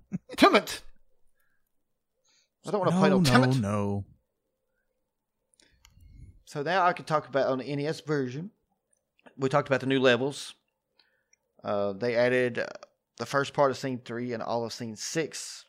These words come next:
Speaker 1: The first part of Scene Three was new on the N E S version, and they added a Scene Six inside of there. Um, had new enemy characters, two, two new bosses, Tora,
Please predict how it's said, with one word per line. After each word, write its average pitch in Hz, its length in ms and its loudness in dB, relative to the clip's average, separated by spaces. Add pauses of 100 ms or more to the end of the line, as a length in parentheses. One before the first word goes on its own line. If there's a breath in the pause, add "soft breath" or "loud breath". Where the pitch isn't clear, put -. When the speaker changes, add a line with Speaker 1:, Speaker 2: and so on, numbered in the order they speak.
(380)
Speaker 1:
The 120 60 -10
first 165 240 0
part 160 140 6
of 135 60 2
Scene 147 180 -2
Three 175 260 0
was 151 140 -2
new 160 260 -2
on 143 240 -2
the 127 60 -10
N 143 140 -4
E 143 40 0
S 131 100 -2
version, 139 320 0
and 120 120 -4
they 120 80 -4
added 131 300 2
a 110 60 -4
Scene 123 300 -10
Six - 380 -10
inside 110 400 -8
of 101 120 -14
there. 101 280 -12 (760 soft breath)
Um, 113 380 -4
had 127 200 -2
new 143 120 0
enemy 143 220 0
characters, 147 480 0
two, 143 300 -8
two 208 200 -2
new 208 140 0
bosses, 147 440 2
Tora, 202 560 2